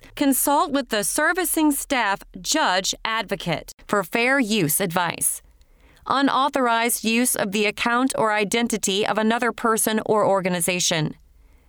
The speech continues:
Viewing, changing, damaging, deleting, or blocking access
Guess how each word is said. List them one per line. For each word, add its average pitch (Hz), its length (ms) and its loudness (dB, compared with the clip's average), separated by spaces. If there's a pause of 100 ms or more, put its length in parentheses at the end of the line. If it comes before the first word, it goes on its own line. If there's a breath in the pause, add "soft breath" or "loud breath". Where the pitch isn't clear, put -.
(120)
Viewing, 226 500 2 (140)
changing, 208 600 0 (220 soft breath)
damaging, 190 640 0 (300 soft breath)
deleting, 208 600 2 (220 loud breath)
or 262 200 0
blocking 285 560 2
access 208 640 -2